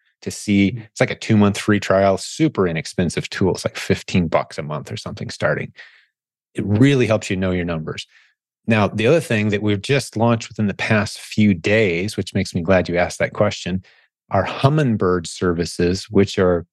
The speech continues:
Speaker 1: all the services that have kind of grown out of necessity, serving this community, helping people get trademarks, helping them become brand registered, helping our international students get set up with an L L C and a,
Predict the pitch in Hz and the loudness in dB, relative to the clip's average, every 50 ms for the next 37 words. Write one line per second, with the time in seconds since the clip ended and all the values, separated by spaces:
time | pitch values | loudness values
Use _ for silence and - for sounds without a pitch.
0 | _ _ _ _ _ - 113 135 143 151 - - 143 135 131 127 123 - 131 120 | _ _ _ _ _ 2 2 4 4 2 0 0 0 2 2 2 0 0 -2 -2
1 | - - 113 101 - - - 117 113 98 82 - 98 98 107 110 110 107 104 98 | 0 0 0 0 0 0 2 2 2 2 0 2 2 4 6 6 6 4 4 2
2 | - 98 104 101 95 104 98 87 - - - - 95 95 - - - 110 120 123 | 2 2 2 2 2 2 0 -2 -4 -4 -2 0 0 0 -2 -2 0 2 2 2
3 | 127 120 - - - 104 104 101 110 104 101 101 104 104 - - - - 98 95 | 2 -2 -4 -2 0 2 2 4 2 2 2 2 0 0 -2 -4 -4 0 2 4
4 | 98 101 101 104 110 117 113 113 _ _ _ _ - 107 104 - 101 95 - 101 | 6 6 8 6 6 4 2 0 _ _ _ _ -2 -2 -2 0 -2 -4 -2 -2
5 | 98 95 101 92 - - - 107 98 98 95 101 101 101 101 98 98 95 - - | -2 0 -2 -2 -2 -2 0 2 2 2 2 2 4 4 4 2 2 0 -2 -4
6 | 95 - - 98 95 95 92 95 90 - 98 92 92 80 90 90 92 92 95 95 | -4 -2 -2 -2 0 0 2 0 0 2 2 0 2 2 2 4 4 4 4 4
7 | 90 98 95 92 90 87 - - - 95 90 - - 95 - 104 101 98 - 110 | 4 4 2 2 2 -2 -4 -2 -2 -2 0 0 0 0 2 2 2 2 0 0
8 | 110 107 101 98 95 95 - - - - 113 107 110 107 - - - 113 110 104 | 0 0 0 0 0 0 -2 -2 -2 0 0 0 0 0 -2 0 2 4 4 6
9 | 107 110 110 - - _ - _ _ _ - 120 101 - - - 113 107 110 104 | 6 4 4 2 0 _ -20 _ _ _ -6 -6 -6 -4 -2 0 2 2 4 2
10 | 110 104 101 113 104 101 98 104 107 107 104 104 104 - - - - 101 98 202 | 2 2 2 2 2 2 2 4 4 4 4 4 2 -2 -4 -4 0 2 4 4
11 | 101 101 101 98 95 - 165 | 6 6 6 4 4 2 -2